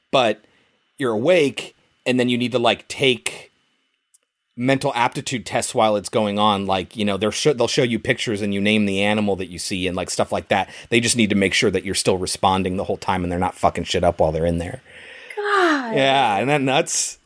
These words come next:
Speaker 2: That is terrifying. <laughs> Ugh. Okay, so that's that whole thing. We don't need to talk about that story anymore. Unless there's anything else you wanted to add about it.
Speaker 1: Not particularly.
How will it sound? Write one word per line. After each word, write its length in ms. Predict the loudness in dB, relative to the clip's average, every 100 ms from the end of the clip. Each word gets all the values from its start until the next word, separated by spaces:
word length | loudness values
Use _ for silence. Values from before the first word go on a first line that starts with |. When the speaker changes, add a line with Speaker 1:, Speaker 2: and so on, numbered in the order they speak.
| _ _ _ -20 _ -20 -2
Speaker 2:
That 160 | 0
is 320 | 0 0 -4 -6 _ -18
terrifying. 1400 | -16 -6 0 2 0 0 0 2 2 4 2 0 -6 -8 -20 _ _ _ _
<laughs> 520 | _ _ _ _ _ -4
Ugh. 320 | 0 0 -4 -18 -20 _ _ _ _ _ _ 0
Okay, 360 | 0 2 -2 -2
so 460 | 2 4 4 0 -2
that's 320 | 2 2 2
that 260 | 2 2 2
whole 200 | -2 0
thing. 440 | 2 4 2 -4
We 100 | 0
don't 180 | 2 2
need 140 | 0
to 80 | -4
talk 260 | -2 -4 -2
about 360 | -6 -4 -4
that 280 | 2 2 2 -4 -12
story 500 | -8 -4 -4 -4 -6
anymore. 600 | -8 -12 -8 -4 -4 -4 -10 _ _ _ _
Unless 180 | 0 0
there's 140 | 2 2
anything 280 | 4 2
else 160 | 0 -2
you 60 | -4
wanted 220 | -4 0
to 60 |
add 180 | 2 2
about 260 | 0 -8 -8
it. 120 | -12 -12 -16 _ _ _ -20 _ _ _ _ _ 2
Speaker 1:
Not 220 | 2 4
particularly. 800 | 4 4 2 -4 -6 -12 -14 -14